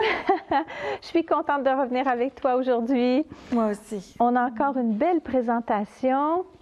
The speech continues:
Speaker 1: C'est vraiment magnifique ce que tu as fait.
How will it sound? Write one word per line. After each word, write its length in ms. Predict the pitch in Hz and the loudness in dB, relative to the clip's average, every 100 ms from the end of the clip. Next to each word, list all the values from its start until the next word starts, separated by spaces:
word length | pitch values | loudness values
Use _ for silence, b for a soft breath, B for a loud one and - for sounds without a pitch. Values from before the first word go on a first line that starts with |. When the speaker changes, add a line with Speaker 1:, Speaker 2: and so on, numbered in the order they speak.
| - - | -20 -2
Speaker 1:
C'est 100 | 302 | -2
vraiment 580 | 262 254 247 262 285 285 - | 0 0 0 0 0 -4 -2
magnifique 1040 | 240 302 320 269 254 - - 247 262 - b b b b b b - | 0 2 2 2 0 -2 0 0 0 -12 b b b b b b -20
ce 80 | - | -2
que 140 | 269 | -2
tu 160 | 262 254 | 0 -2
as 140 | 220 | -2
fait. 420 | - 262 240 277 | -2 0 2 0